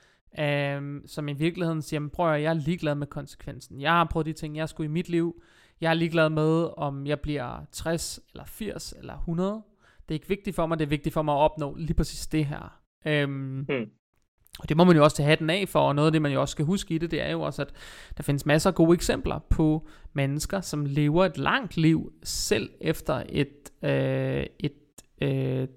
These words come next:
Speaker 1: et stort testosteronforbrug, ikke også? Øhm,
Speaker 2: Ja.
Speaker 1: så er der masser af mennesker, der lever et, et forholdsvis langt liv, faktisk, ikke?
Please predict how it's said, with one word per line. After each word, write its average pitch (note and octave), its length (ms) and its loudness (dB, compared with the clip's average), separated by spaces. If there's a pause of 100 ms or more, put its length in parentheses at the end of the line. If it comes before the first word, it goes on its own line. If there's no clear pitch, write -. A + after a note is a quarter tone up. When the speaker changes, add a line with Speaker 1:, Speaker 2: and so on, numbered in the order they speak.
(140)
Speaker 1:
et - 180 -16
stort - 380 -4
testosteronforbrug, - 1200 -2 (340)
ikke C#3 140 0
også? - 240 -4 (560)
Øhm, C3+ 1120 8
Speaker 2:
Ja. C#3 40 -4 (400)
Speaker 1:
så - 120 8
er F3+ 40 12
der F3+ 40 12
masser E3 300 10
af E3+ 40 10
mennesker, D#3+ 320 8
der D3 80 6
lever D3+ 480 10
et, - 240 0 (220)
et - 120 -12
forholdsvis F#3 540 4
langt F3 300 0
liv, A#3 200 2 (100)
faktisk, - 560 -12 (400)
ikke? D#3 140 -2